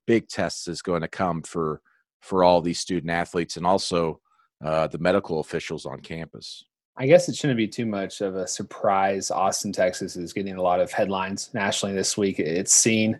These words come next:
Speaker 2: its confirmed cases surge, hospitalizations climb as well. Saw last week the University of Houston had that temporary pause. Of course, they were a little bit different. They didn't test immediately. Uh,
Speaker 1: Yeah.
Speaker 2: e-, everybody, they just, they, they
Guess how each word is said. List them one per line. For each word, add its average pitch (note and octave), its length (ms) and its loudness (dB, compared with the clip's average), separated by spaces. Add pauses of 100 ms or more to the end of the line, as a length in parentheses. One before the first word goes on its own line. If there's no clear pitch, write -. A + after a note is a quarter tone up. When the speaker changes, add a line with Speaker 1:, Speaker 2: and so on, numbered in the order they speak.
(440)
Speaker 2:
its - 480 2
confirmed A2+ 460 4
cases A2+ 420 4
surge, G#2+ 640 8
hospitalizations G#2+ 960 6
climb G#2 320 6
as G2+ 120 4
well. G#2+ 460 12
Saw A#2+ 200 10
last A2 340 10
week A2+ 200 8
the A2+ 120 2
University G#2+ 420 6
of F#2+ 80 0
Houston G#2+ 440 2
had G2+ 160 4
that F#2 180 4
temporary G2+ 500 6
pause. G2 460 6
Of - 480 -20
course, A#2 160 6
they C#3+ 100 12
were D3+ 80 12
a D3 60 12
little A#2+ 140 12
bit G2 120 4
different. F#2 280 2
They G#2 80 4
didn't G2 260 2
test - 480 6
immediately. F2+ 680 2 (440)
Uh, F2+ 220 6 (100)
Speaker 1:
Yeah. F2 60 2
Speaker 2:
e-, E2 280 0
everybody, F2 540 6
they F2 100 4
just, F2 340 -2
they, F#2 200 0 (240)
they G2 240 2